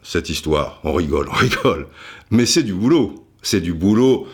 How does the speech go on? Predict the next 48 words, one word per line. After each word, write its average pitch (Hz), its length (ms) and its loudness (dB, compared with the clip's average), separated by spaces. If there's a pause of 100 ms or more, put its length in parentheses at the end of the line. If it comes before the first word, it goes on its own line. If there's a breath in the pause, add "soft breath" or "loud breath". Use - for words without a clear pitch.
(520 loud breath)
en 87 160 -2
amont, 131 600 4
euh, 98 240 2
quand 131 160 0
même, 123 420 0
tu, 90 180 -8
tu 90 140 -8
vois, 110 160 4
euh, 98 760 2
une 87 140 0
heure 90 140 2
huit, 143 340 2
euh, 87 360 2
sur 80 220 0
un 82 80 -2
thème, 135 360 0
bah, 82 280 -4
il 82 200 -4
faut 87 180 -2
que 76 80 -4
je 76 80 -2
réfléchisse 78 720 0
à, 73 300 -2
à 76 100 -6
deux, 78 220 -2
trois 92 340 -4
petites - 180 -6
choses. 127 360 2
Vous 82 80 -10
savez 95 360 -2
comment 90 260 0
je 90 140 -2
suis, 170 420 0 (360 loud breath)
c'est-à-dire 107 420 2
que 90 60 -8
d'une 104 160 2
manière 110 460 2
générale, 104 640 2
les 85 120 0
une 95 140 2
heure 101 140 2
huit, 107 400 0 (220 loud breath)
je - 140 -6
vais 92 120 0
les 85 140 0
faire 90 260 -2
sans 90 220 -2
notes, 160 400 0